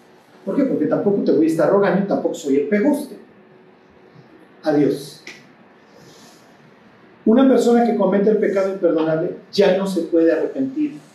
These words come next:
por el simple hecho de que el Espíritu Santo ya no lo va a ir a convencer. Este es el problema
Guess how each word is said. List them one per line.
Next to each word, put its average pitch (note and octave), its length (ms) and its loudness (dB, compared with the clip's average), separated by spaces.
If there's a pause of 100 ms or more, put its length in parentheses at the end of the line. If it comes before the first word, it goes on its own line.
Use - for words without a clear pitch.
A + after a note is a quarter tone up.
por D3 160 2
el C#3 80 0
simple F3+ 460 0
hecho E3 160 0
de D3 120 2
que D3 80 0
el C3+ 100 4
Espíritu D#3 320 -2
Santo D3 220 -2
ya D3+ 140 0
no D#3 100 -2
lo C#3+ 120 -2
va C#3+ 80 -2
a - 20 0
ir C#3+ 100 0
a C3+ 60 -8
convencer. B2 420 -8 (3000)
Este A#3+ 560 2
es F3 120 -4
el G#3+ 140 2
problema D3+ 480 0